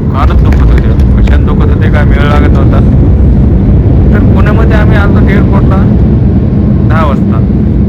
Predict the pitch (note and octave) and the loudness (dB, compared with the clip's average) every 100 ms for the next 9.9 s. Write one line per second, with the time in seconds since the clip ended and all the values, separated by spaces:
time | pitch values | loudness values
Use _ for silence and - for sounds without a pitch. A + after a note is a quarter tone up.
0 | - - - - D3+ D#3 D3 D3+ D#3 - | -2 -2 -2 -2 -2 -2 -2 -2 -2 -2
1 | - - - - - - - C#3 C#3 C#3 | -2 -2 -2 -4 -4 -2 -2 -2 -2 -4
2 | - C#3 - - C3 - - - B2+ B2 | -4 -2 -2 -2 -2 -2 -2 -2 -2 -2
3 | A2 G2+ - - B2 B2 G2 - - - | -2 -4 -4 -4 -4 -4 -4 -4 -4 -4
4 | - - - - - - - - - - | -4 -4 -4 -4 -4 -4 -4 -6 -6 -4
5 | - - - - - C#3+ D3 F3 D#3+ D3+ | -4 -4 -4 -4 -4 -4 -4 -4 -4 -4
6 | D#3+ - - E3 E3 E3 E3 E3+ - - | -4 -4 -4 -2 -2 -2 -2 -2 -4 -4
7 | - - - - - - - - - - | -4 -4 -4 -4 -6 -6 -6 -6 -6 -6
8 | - C#3 D3+ D3+ C3+ - - - - - | -4 -4 -4 -4 -4 -4 -4 -4 -4 -4
9 | - - - - D3+ C#3 - - - | -4 -4 -4 -6 -4 -6 -4 -4 -4